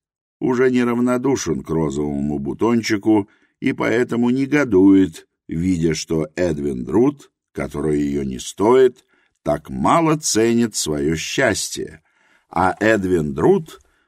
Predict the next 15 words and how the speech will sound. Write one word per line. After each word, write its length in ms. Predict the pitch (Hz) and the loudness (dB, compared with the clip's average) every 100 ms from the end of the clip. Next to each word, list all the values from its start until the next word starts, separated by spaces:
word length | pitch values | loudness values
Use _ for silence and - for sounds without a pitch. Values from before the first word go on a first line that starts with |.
| _ - | _ -4
уже 400 | 82 80 123 190 | -2 2 2 2
неравнодушен 920 | 208 202 180 180 139 160 160 180 160 | 2 2 2 0 2 2 2 -2 -2
к 40 | |
Елене 840 | 170 185 185 120 117 117 113 117 - _ _ | -2 0 4 6 6 6 2 0 -8 _ _
и 120 | 80 80 | -4 -2
поэтому 520 | 80 87 95 101 101 | 0 0 2 2 4
негодует, 1000 | 92 76 76 64 87 143 160 156 - - 78 | 2 0 -4 0 4 6 6 2 -10 -12 -8
видя, 460 | 76 95 107 98 | -2 0 2 2
что 260 | 85 - 87 | 0 -2 0
её 340 | 76 65 67 | 0 -2 -6
брат, 560 | 60 60 90 151 - _ _ | -8 -2 0 0 -4 _ _
который 500 | 120 113 139 143 143 | -4 0 4 6 6
её 500 | 147 135 143 143 139 | 4 4 4 4 6
не 160 | 143 | 4
стоит, 680 | 127 - 120 135 135 131 - | 2 2 6 8 6 4 -2